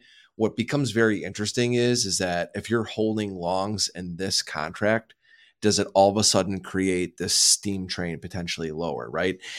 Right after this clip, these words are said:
And that will have nothing to do, it goes back to, this is not a technical thing. I mean, yes, it would be coinciding with technicals because you'd have a breakdown, but it is something that all of a sudden can accelerate moves.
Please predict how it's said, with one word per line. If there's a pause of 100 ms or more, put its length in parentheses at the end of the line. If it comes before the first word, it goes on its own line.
And
that
will
have
nothing
to
do,
it
goes
back
to, (240)
this
is
not
a
technical
thing.
I
mean,
yes,
it (100)
would
be
coinciding
with
technicals
because (220)
you'd
have
a
breakdown, (400)
but
it
is
something
that
all
of
a
sudden
can
accelerate
moves.